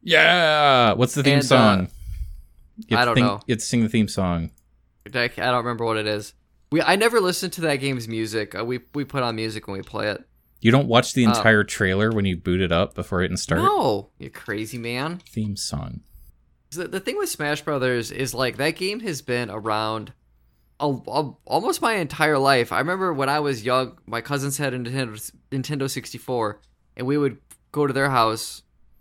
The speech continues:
Speaker 2: infrequently 'cause they lived, like, an hour and a half away, but we would play Super Smash Brothers, and it was amazing. Like, we would play that game for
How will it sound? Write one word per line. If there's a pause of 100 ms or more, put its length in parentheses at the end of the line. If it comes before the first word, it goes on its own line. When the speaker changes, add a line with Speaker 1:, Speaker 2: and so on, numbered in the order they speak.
(160)
Speaker 2:
infrequently
'cause
they
lived,
like,
an
hour
and
a
half
away, (480)
but
we
would
play (120)
Super
Smash
Brothers, (540)
and (120)
it
was (340)
amazing.
Like,
we
would
play
that
game
for